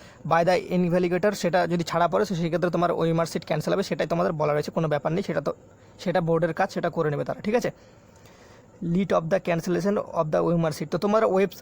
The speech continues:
ওএমআর সিটে যে তোমাদের বাঁ পাশে ডান পাশে যে, যেই ওএমআর সিট পড়ে রয়েছে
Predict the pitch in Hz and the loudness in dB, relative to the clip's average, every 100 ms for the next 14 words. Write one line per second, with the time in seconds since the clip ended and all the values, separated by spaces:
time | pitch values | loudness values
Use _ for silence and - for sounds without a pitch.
0 | - 190 202 202 214 196 214 190 202 196 | -2 0 2 2 2 2 4 4 2 2
1 | 208 - - - - - - - - 185 | 2 -2 -8 -20 -20 -20 -20 -20 -8 -2
2 | 160 170 196 196 185 180 185 196 185 156 | 2 4 4 2 2 2 0 0 -2 0
3 | 185 180 185 175 185 180 220 - 190 175 | 0 2 2 2 2 0 -4 -2 2 2
4 | 165 180 | 0 -2